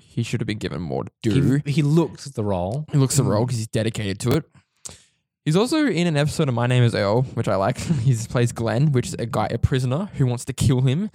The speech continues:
Speaker 2: Oh, really?
Speaker 1: And he literally starts, there's an, a part of the episode where he's like, they're both in solitary across from each other, and he starts digging under in the sand
Speaker 2: Oh
Speaker 1: trying
Speaker 2: my
Speaker 1: to kill
Speaker 2: God.
Speaker 1: her. And I'm like,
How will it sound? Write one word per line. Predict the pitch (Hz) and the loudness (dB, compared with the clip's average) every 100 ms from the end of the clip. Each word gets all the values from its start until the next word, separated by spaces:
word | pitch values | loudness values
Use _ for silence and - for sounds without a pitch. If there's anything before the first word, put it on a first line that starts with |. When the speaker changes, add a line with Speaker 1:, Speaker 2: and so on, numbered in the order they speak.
| - | 0
Speaker 2:
Oh, | 170 | 4
really? | 127 127 | 4 4
Speaker 1:
And | 202 | 6
he | 453 | 4
literally | 147 151 151 | 4 0 0
starts, | - 147 123 | 0 0 0
there's | 147 143 | -2 -2
an, | 151 - | -4 -6
a | 139 | -2
part | 156 151 | 0 2
of | 165 | 2
the | 143 | 0
episode | 127 143 139 117 | 0 0 0 2
where | 117 | 2
he's | 127 127 | 0 -2
like, | 127 113 - _ _ - | -4 -6 -10 _ _ -8
they're | |
both | 123 131 143 | -2 -2 -2
in | |
solitary | 131 120 120 120 110 104 | -4 -2 -2 -2 -2 -4
across | 113 113 | -6 -6
from | - 113 | -6 -6
each | - | -8
other, | 90 | -8
and | 92 123 | -6 -6
he | |
starts | 120 147 | -6 -6
digging | 139 - 123 131 143 | -6 -6 -2 -2 -2
under | 117 123 123 127 123 - | -4 -2 0 0 0 -4
in | 139 | -2
the | 127 117 | -2 -2
sand | - 117 131 | -2 0 2
Speaker 2:
Oh | 135 | 4
Speaker 1:
trying | 135 | 4
Speaker 2:
my | 147 | 4
Speaker 1:
to | 139 | 4
kill | 127 | 2
Speaker 2:
God. | 127 - 143 143 135 | 4 6 6 4 2
Speaker 1:
her. | |
And | 120 127 | 2 0
I'm | 127 | 0
like, | 120 113 - | 0 -2 -6